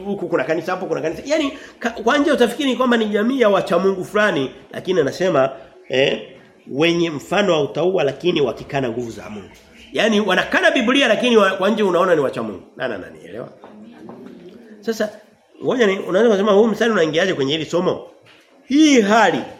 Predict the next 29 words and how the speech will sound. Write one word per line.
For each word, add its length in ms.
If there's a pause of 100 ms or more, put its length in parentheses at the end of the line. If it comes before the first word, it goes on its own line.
(640)
Hem, 180
jiulize 320
watu 400
wakorofi, 680
wakatili, 680
wasio 440
na 120
suluhu, 560
wenye 260
kiburi, 500
wenye 240
kujivuna. 580 (400)
Hiyo 300
hali 720 (520)
ikijawa 680
ndani 360
ya 120
moyo 340
wa 80
mwanadamu, 560
ambaye 220
anasema 320
watakuwa 420
ni 100
wengi 460
sa-, 180 (260)
siku 240
za 120
hatari. 320